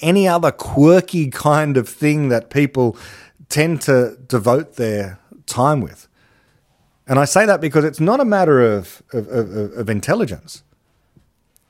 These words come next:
It's a matter of interest. Einstein said this, words to this effect. Feynman said words to this effect. You know, they, they didn't regard themselves as being super intelligent, particularly more intelligent than,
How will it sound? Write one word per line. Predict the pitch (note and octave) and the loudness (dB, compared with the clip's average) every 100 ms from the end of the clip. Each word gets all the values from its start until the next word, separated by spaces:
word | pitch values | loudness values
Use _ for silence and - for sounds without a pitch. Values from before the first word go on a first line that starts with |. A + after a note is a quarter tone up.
| _ _ _ - | _ _ _ -8
It's | C3 | -6
a | C#3 | 0
matter | F3+ E3 | 4 4
of | B2 | 4
interest. | F#3 - - - - _ _ _ _ _ _ _ _ _ - D3 D3 D#3 - - - | 2 0 -8 -18 -20 _ _ _ _ _ _ _ _ _ -16 -14 -14 -14 -16 -12 -2
Einstein | F3 C4 G#3 F3+ D#3 | 2 2 2 0 0
said | C3+ B2+ | -2 -2
this, | A#2+ A#2 - - - - - - | -2 -2 -6 -10 -12 -14 -18 -16
words | B2+ A2+ A2 A#2 C3+ C#3+ C#3 | -14 -12 -2 4 4 4 0
to | B2 | -4
this | A2+ G2+ | -4 -6
effect. | - - - | -14 -18 -10
Feynman | C#3+ G#2+ A2+ - C#3+ F3+ G3 D#3 B2 A2 | -8 -6 -8 -2 2 2 2 2 2 0
said | A2 G2 | -4 0
words | G#2 - | -2 -2
to | F#2+ | -12
this | F2 | -16
effect. | - E2+ | -16 -14
You | |
know, | G2+ G#2 | -12 -10
they, | G#2+ A2+ - - - | -6 -6 -6 -16 -2
they | C#3 | 2
didn't | E3+ G3 | 2 2
regard | D3+ C3+ C3+ B2+ | 2 2 0 0
themselves | A#2+ C3+ A#2+ A#2+ | -4 0 0 -2
as | G#2 | -2
being | A#2+ A2+ G2+ F2+ _ _ _ _ _ _ _ _ _ | 2 2 0 -4 _ _ _ _ _ _ _ _ _
super | D3 C#3 - - G3+ F#3+ C#3+ | -18 -4 -2 2 2 2 0
intelligent, | B2 D3+ D3+ A2+ | 2 0 0 -2
particularly | B2 - G3 E3+ D3+ | -8 -6 -4 -2 0
more | C#3 C3 | 2 2
intelligent | A#2 C3 D3+ A#2+ G2+ G#2+ | 0 -2 -2 -4 -6 -4
than, | G#2+ | -4